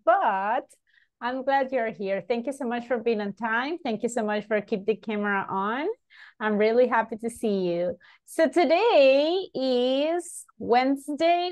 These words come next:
We are starting our fifth week. So basically, this is the last one, okay? This is the last week. Today, we are going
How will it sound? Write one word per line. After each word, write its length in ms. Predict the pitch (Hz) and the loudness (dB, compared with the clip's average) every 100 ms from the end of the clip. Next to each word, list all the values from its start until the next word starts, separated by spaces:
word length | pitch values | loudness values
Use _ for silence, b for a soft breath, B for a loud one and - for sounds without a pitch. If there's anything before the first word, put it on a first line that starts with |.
| - | -6
We 320 | 220 262 269 | -4 -2 0
are 200 | 269 269 - | -2 -4 -10
starting 1120 | - _ 262 294 339 339 - 226 233 262 302 - - | -20 _ 0 0 -2 -6 -6 -4 -4 -6 -8 -8 0
our 680 | 226 240 247 262 269 277 - _ _ _ - - - | 4 4 4 2 2 0 -2 _ _ _ -20 -8 2
fifth 220 | 285 277 _ _ - - | 4 2 _ _ -10 -4
week. 640 | 208 208 302 214 - - _ b b _ | -2 0 2 0 -2 -10 _ b b _
So 400 | - 262 247 262 208 | 0 4 4 2 -2
basically, 720 | 240 269 285 330 - 330 339 349 339 | -2 -2 -4 -10 -6 -4 -4 -6 -4
this 280 | 202 254 | -2 0
is 680 | 277 311 349 - - - - _ | 0 0 -2 -8 -16 -18 -20 _
the 240 | 214 254 262 | 0 2 4
last 440 | 233 180 175 - | 2 2 -2 -6
one, 560 | - - 73 95 175 180 _ 202 | -10 -10 -10 -10 -10 -12 _ -10
okay? 460 | 196 247 262 330 - _ _ _ | 0 2 4 2 -2 _ _ _
This 240 | 202 262 262 | 0 2 2
is 140 | 233 | 2
the 120 | 254 | 4
last 380 | 233 226 220 220 | 6 4 2 0
week. 340 | 262 339 359 _ _ | -2 -2 -4 _ _
Today, 480 | 254 190 233 254 277 | -6 0 0 2 0
we 280 | 226 240 240 | -2 0 0
are 320 | 233 240 240 | 2 2 0
going 380 | 208 220 226 | -4 -4 -4